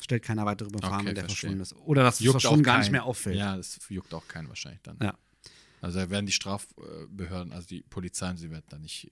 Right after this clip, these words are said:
Speaker 2: gucken, warum.
Speaker 1: Genau.
Speaker 2: Weil sonst müsste ja auffallen, wenn die da immer im Hotel oder in der Pension sterben, irgendwie jedes Mal irgendwie Leute und so. Und, aber gut, wenn das dann,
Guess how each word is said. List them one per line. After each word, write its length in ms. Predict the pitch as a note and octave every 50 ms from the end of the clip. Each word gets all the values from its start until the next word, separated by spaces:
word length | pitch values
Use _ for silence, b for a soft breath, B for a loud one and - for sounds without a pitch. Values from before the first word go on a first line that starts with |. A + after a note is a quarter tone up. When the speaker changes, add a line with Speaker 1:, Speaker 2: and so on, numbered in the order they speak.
| - -
Speaker 2:
gucken, 300 | - - - _ - D#2
warum. 260 | D#2 E2+ F2 - - - _ _ _ - _
Speaker 1:
Genau. 240 | - C3 G#2+ G2+ - - _ B B B B B B B B B B B B B B _ _ _ _ _ _ _ _ _ _ _ _ _ _
Speaker 2:
Weil 120 | - B2 A#2+
sonst 200 | - B2 B2 A#2
müsste 260 | C#3 D3 C3+ - C#3+
ja 40 | A2
auffallen, 440 | C3 D3 C3 - - B2 A2+ A2 A2
wenn 100 | G#2+ A2
die 60 | A2
da 80 | G#2+ G#2+
immer 260 | - C3 C3 C3 B2+
im 140 | A#2 B2 A2+
Hotel 400 | A#2+ B2+ - - C3 C3 C3+ C#3 -
oder 200 | A#2 A2+ A#2 A#2
in 40 | A#2
der 60 | A#2
Pension 480 | - - B2 A#2 A2+ G2+ A2+ A#2+ C3 C3+
sterben, 420 | C3 - - A#2 A#2 A#2+ A#2 A2+
irgendwie 300 | F2+ A2 A#2 A#2+ A#2 A2+ A2
jedes 280 | G#2+ A#2 B2 C3 C3 C#3+
Mal 200 | A#2+ A#2 B2 A#2+
irgendwie 280 | G2+ A2+ A#2 A#2 A2+
Leute 360 | G#2 G#2 G#2+ B2+ D3 - D#3+ B2+
und 120 | C3 C3+
so. 180 | C3 D3 D3+ C#3
Und, 220 | A2+ G#2+ G#2+ G#2+ - _ _ _ _ _ _ _ _ _ _ _ - -
aber 180 | G2+ F#2+ F#2+
gut, 260 | F2 F#2 E2 - - -
wenn 160 | - F2+ F2+
das 160 | E2+ F2 - -
dann, 220 | - F2 F2 F2